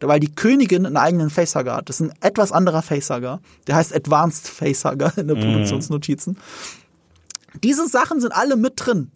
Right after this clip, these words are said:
Speaker 1: Aber er wurde kurz vor Dreh rausgeschmissen. Er hat jetzt noch den, äh, Credit zusammen mit zwei anderen. In Wirklichkeit haben sieben Leute oder so an dem Drehbuch geschrieben. Und, äh, immer wieder, <laughs> vor allem während dem Dreh. Er hat noch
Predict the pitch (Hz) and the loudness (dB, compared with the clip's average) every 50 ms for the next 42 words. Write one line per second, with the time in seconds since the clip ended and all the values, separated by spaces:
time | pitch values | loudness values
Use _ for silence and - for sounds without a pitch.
0 | _ - - 180 208 262 262 330 339 349 349 - 381 - - - 320 233 262 311 | _ -2 -2 0 2 2 2 2 0 0 2 2 2 2 0 -2 -2 0 0 0
1 | 302 - 285 349 392 - - 330 - - 165 143 - - 131 127 - - - 214 | 2 2 2 2 2 0 -2 -2 -2 -2 -2 -2 -4 -6 -10 -12 -6 -2 0 0
2 | 269 - 277 - - 254 247 - 226 214 214 196 - - 180 175 165 - - 185 | 0 0 -2 -2 -2 -2 -2 -2 -2 -2 -2 -2 0 0 2 2 0 0 0 2
3 | 190 240 277 233 - 170 190 208 214 196 - - - - 160 214 262 277 294 311 | 2 2 0 -2 -2 0 0 0 0 0 -2 -2 -2 0 0 0 0 0 -2 -2
4 | - - - - 180 185 247 - - 233 - 254 233 - 202 185 170 165 156 - | -6 -10 -2 2 2 4 4 2 0 0 0 0 0 0 0 0 0 0 -2 -4
5 | 139 143 143 151 254 233 311 320 254 160 135 139 143 139 139 123 131 139 123 139 | -6 -6 -2 -2 0 0 0 2 2 4 4 2 2 0 -2 -2 -2 -2 -2 -2
6 | 139 139 139 147 143 127 - - 135 131 135 131 - 143 - - - 143 139 135 | -2 -2 -2 -2 -4 -4 -4 -6 -6 -4 -6 -8 -10 -10 -10 -10 -8 -10 -8 -8
7 | 156 220 - _ - - - - - - - _ _ - 170 175 185 185 190 196 | -8 -8 -10 _ -16 -20 -20 -20 -20 -20 -20 _ _ 0 2 4 4 4 4 2
8 | 190 - - 160 160 165 165 165 160 - - 208 208 190 135 127 156 190 190 190 | 0 -2 0 2 2 4 4 4 4 4 4 4 4 4 4 2 2 2 2 2
9 | - 226 - - - 139 - 151 147 165 196 196 170 143 131 127 - - 147 151 | 2 0 0 0 0 0 0 0 0 0 0 0 0 -2 -2 -4 -6 -4 -4 -4
10 | - - - - - - - _ - 151 185 214 226 - 220 208 - - | -4 -6 -12 -20 -20 -20 -20 _ 0 2 2 2 2 2 0 0 -2 -4